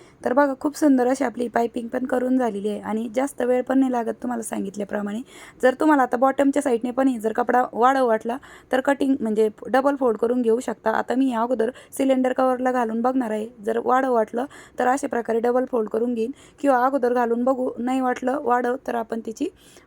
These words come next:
फोल्ड करण्याची काहीच गरज नाही, ठीक आहे. आणि हे जाड कपडा पण आलेला आहे, त्यामुळे फोल्डिंगची पण गरज वाटत नाही.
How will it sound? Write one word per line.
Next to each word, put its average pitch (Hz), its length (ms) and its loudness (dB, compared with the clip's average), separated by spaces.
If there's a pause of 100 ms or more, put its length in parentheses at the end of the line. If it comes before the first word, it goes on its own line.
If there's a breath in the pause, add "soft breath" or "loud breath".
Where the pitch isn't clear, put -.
(100)
फोल्ड 247 200 2
करण्याची 233 380 -4
काहीच 285 300 2
गरज 180 240 -4
नाही, 175 120 -16 (220)
ठीक 262 160 -8
आहे. 403 160 -8 (300 soft breath)
आणि 226 180 -4
हे 226 120 -4
जाड 254 220 2
कपडा 262 280 -2
पण 269 180 0
आलेला 254 280 2
आहे, 233 140 0
त्यामुळे 220 240 -6
फोल्डिंगची 226 500 -4
पण 254 140 -2
गरज 233 300 -4
वाटत 208 300 -6
नाही. 226 120 -8